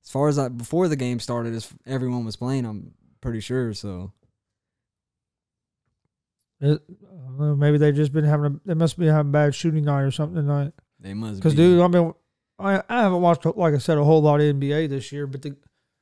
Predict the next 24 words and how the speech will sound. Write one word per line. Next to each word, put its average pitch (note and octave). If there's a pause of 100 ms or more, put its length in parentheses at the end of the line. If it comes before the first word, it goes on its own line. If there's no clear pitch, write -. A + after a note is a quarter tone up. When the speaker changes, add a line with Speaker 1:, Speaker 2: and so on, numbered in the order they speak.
(120)
Speaker 2:
when D3+
I C#3+
have E3
watched D3
the D3+
Jazz, D3
and D3+
I D3
watched D#3
the C#3+
Jazz D#3
play D3+
the C#3
Pacers D3
one C#3+
night, D3 (800)
dude, F3
they, F#3 (1300)
they D#3+
were F3
a C3+
team, C3+ (160)
and B2
Speaker 1:
Yes. G#2